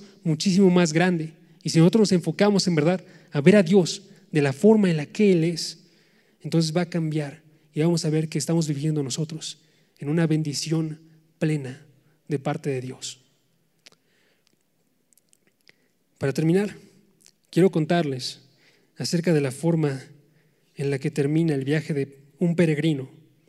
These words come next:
de un, de una persona que era cristiana, en el libro El progreso de peregrino,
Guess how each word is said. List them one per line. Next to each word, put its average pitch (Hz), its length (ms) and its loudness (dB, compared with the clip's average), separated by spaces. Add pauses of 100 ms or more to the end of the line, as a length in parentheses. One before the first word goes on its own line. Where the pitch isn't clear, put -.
(340)
de 143 100 -6
un, 160 320 -2
de 170 80 -4
una 170 160 0
persona 156 320 -2
que 156 80 -6
era 151 100 -2
cristiana, 135 520 -10 (440)
en 147 140 -4
el 147 80 0
libro 165 200 2
El 160 100 2
progreso 151 400 2
de 139 100 0
peregrino, 135 500 -2